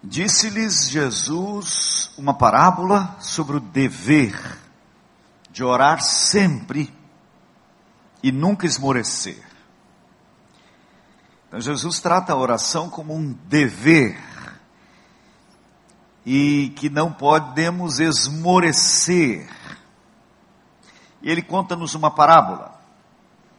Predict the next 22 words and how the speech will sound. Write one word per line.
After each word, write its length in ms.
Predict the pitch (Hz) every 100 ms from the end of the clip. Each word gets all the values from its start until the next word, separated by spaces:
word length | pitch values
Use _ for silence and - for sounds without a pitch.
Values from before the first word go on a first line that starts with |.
| _ _ - _
Havia 680 | 123 120 147 220 220 190 - - - _ -
em 100 | 147
certa 340 | - 151 143
cidade 600 | 131 151 127 147 185 165
um 80 | 170
juiz 960 | 113 135 196 180 - - - - - - _ _ _ _ _
que 120 | 113
não 160 | 135
temia 500 | 139 147 143 151 127
a 20 | 104
Deus, 840 | 104 151 180 190 - - - - - _ _ _ -
nem 100 | 123
respeitava 680 | 139 131 135 123 131 120 120
homem 340 | 127 127 123
algum. 400 | 120 110 104 90 - _ _ _ _ _ _ _ _ _ _ _ _ _ -
Havia 320 | 117 143 185
também 260 | 196 185
naquela 340 | 202 202 196 180
mesma 340 | 180 185 170
cidade 600 | 175 180 175 196 214 -
uma 160 | 175 156
viúva 580 | - 214 214 110 85